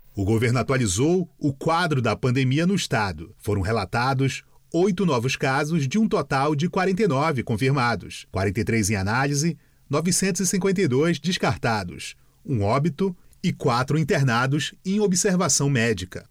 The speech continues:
Helder Barbalho anunciou que as obras do Hospital de Campanha de Belém estão muito adiantadas e que logo depois os outros serão terminados, e apresentou as datas previstas para a entrega dos hospitais.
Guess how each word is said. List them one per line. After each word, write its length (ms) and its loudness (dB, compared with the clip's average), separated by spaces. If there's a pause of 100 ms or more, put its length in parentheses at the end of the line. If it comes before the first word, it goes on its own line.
Helder 240 2
Barbalho 420 0
anunciou 560 0 (220)
que 100 -2
as 320 2
obras 500 2
do 100 0
Hospital 500 0
de 80 -2
Campanha 420 0
de 80 -2
Belém 400 2 (340)
estão 380 0
muito 460 2
adiantadas 840 0 (140)
e 100 0
que 140 2
logo 260 2
depois 580 2 (220)
os 320 2
outros 480 2
serão 260 2
terminados, 760 0 (200)
e 80 -2
apresentou 540 2
as 140 0
datas 320 0
previstas 640 0 (240)
para 160 0
a 60 2
entrega 440 2
dos 140 -2
hospitais. 720 -2